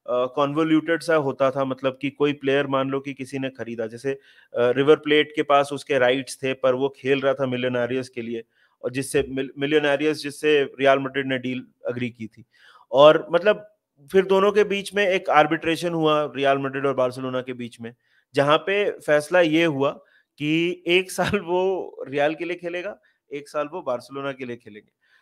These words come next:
तो imagine, like, this is like, can you, can you imagine, like, Cristiano Ronaldo playing for, uh, Liverpool one, one season and then for Man United one season? It's, it's beyond, मतलब, कुछ सोच भी नहीं सकते हैं।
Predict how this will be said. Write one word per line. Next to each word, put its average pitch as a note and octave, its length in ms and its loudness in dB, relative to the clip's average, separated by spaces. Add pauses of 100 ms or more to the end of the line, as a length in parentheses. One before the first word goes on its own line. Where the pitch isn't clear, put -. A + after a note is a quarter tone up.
(140)
तो - 260 -6 (2000)
imagine, F#3+ 500 0
like, E3+ 280 0
this D#3 240 -8
is G#3 60 -10
like, G3+ 240 -4 (200)
can F3 120 -8
you, A#3 180 -8 (760)
can F#3 100 2
you A#3+ 200 0
imagine, D3+ 300 0
like, F3+ 280 -4
Cristiano D#3 460 -4
Ronaldo D#3 280 -4
playing D3 280 -6 (100)
for, D3+ 100 0
uh, - 1120 -16
Liverpool D#3+ 480 -4
one, E3 420 -2 (100)
one D#3 200 -6
season F#3 260 -8 (140)
and C3+ 140 -8
then C#3+ 220 -4
for C#3 120 -6
Man B2 240 -4
United A#2+ 280 -8
one A2+ 100 -12
season? A2+ 280 -14
It's, F#3+ 360 -8
it's F#3 100 -20 (580)
beyond, G3 500 4
मतलब, F3+ 380 2
कुछ - 120 -14
सोच G#3+ 280 8
भी G#3 100 2
नहीं F3+ 140 0
सकते A2+ 300 -12
हैं। G#2+ 80 -16